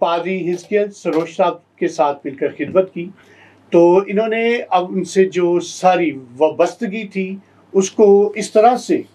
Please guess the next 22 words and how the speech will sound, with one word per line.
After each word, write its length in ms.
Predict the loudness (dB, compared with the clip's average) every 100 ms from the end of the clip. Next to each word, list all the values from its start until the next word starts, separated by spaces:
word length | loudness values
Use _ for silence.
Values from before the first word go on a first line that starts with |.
| -6
दूसरे 260 | -4 0 0
लोगों 240 | 2 0
तक 100 | 0
पहुंचाया 520 | 0 -2 -2 2 4 4
है 200 | 2 0 _ _ _ -20
कि 500 | 0 2 4 2 -4 _ _ _
एक 220 | 0 0 -2
जगह 300 | 0 0 -2
से 200 | -6 -8
दूसरी 360 | -4 -4 -4
जगह 240 | -2 -2 -4
ये 140 | -8
शिफ्ट 440 | -12 -4 -4 -2
हुए 200 | -2 0
हैं, 180 | 2 -2 -6 _ _ _ _ _
ताकि 800 | 2 2 -2 -4 -2 0 -2 -4 0
वहाँ 340 | 2 2 0
पर 320 | 0 0 0
जो 440 | -4 -2 0 -2 -6 _ _ -20 -20 -20 -6
इनका 380 | -4 2 2 2 -2
मिशन 440 | -2 -2 0 0 0
था 260 | -4 -4